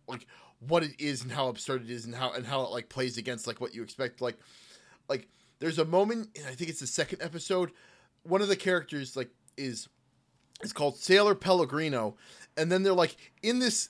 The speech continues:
this, this suit store that they managed to get themselves into a, a bunch, and two of the characters are like, "Yeah, we're getting tuxedo masks." And I'm like, "This is just so perfect." I don't understand, like, how, like, how, like, people just, like,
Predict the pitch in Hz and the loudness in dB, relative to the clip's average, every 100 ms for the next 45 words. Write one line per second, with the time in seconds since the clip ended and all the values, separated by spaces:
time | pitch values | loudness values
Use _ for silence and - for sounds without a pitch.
0 | - 175 - 170 - 202 165 - 156 147 | -6 -4 -4 -6 -2 -2 -2 0 2 2
1 | 127 143 120 123 143 135 - 135 131 127 | 0 -4 -4 -2 -2 -2 -4 -4 -4 -2
2 | 143 120 127 - 123 113 110 120 110 - | -2 0 -4 0 0 0 -2 -4 -4 -16
3 | - - 139 226 202 202 202 185 175 156 | -12 -6 0 0 0 0 2 2 -2 0
4 | 147 - 202 185 123 - - - - 175 | 0 4 8 8 8 0 -20 -20 -4 2
5 | 175 220 208 202 - 214 196 151 170 139 | 6 6 6 2 2 6 6 8 8 8
6 | - - - - - - 196 220 - - | 4 -2 -4 -4 -10 0 4 4 4 -6
7 | 277 - - 311 - - - - - 277 | -2 0 0 -2 -4 -10 -14 -8 0 4
8 | 302 427 - - 302 453 277 185 165 208 | 10 8 8 4 8 8 8 6 10 12
9 | 302 285 311 254 - 247 240 190 170 202 | 12 8 4 0 4 8 8 6 6 10
10 | 226 233 208 156 - - - - - - | 12 12 10 6 0 -20 -20 -20 -20 -20
11 | _ - - _ _ - 185 240 240 220 | _ -20 -20 _ _ -2 6 8 10 8
12 | - 208 214 226 214 - 202 | 2 0 2 2 0 2 2